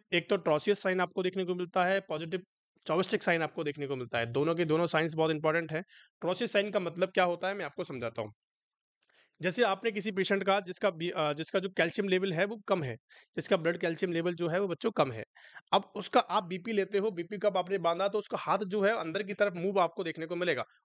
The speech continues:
उसका जो हाथ है बच्चों कैसा होगा, जब भी उसके अंदर इन्फ्लेट होगा तो उसका हाथ ऐसे मूव करेगा अंदर की साइड,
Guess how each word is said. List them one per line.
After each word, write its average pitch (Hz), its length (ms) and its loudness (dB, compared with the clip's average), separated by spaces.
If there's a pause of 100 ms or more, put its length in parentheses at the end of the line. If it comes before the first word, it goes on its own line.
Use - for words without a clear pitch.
उसका 175 220 2
जो 185 140 -2
हाथ 180 260 -2
है 196 80 0
बच्चों 190 240 -6
कैसा 190 260 0
होगा, 185 320 2 (320)
जब 151 120 0
भी 214 180 4
उसके 214 240 2
अंदर 180 220 2
इन्फ्लेट 185 340 0
होगा 185 240 0
तो 202 100 -4
उसका 196 180 -2
हाथ 160 220 2
ऐसे 190 180 -2
मूव 180 240 -2
करेगा 185 320 2
अंदर 170 200 -2
की 185 120 -4
साइड, 175 240 2